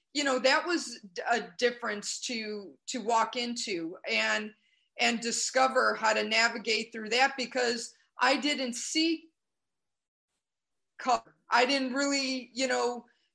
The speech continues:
where I came from, we have more culture or more, you know, um, there was, there's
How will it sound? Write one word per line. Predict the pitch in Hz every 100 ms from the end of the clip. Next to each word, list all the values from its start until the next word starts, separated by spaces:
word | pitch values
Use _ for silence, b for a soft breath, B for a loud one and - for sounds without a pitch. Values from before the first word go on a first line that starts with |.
| _ _
where | 233 247
I | 294
came | 320 - 294 254
from, | 254 247 240
we | 240
have | 240 247 247 208 - -
more | 226 277 277
culture | - 262 277 - 311 311
or | 277
more, | 220 233 262 254 254 _ _
you | 233 247
know, | 220 214 202
um, | 220 202 190 185 180 180 175 170 _
there | 190 254 254
was, | 262 233 202 - -
there's | 196 240 185 -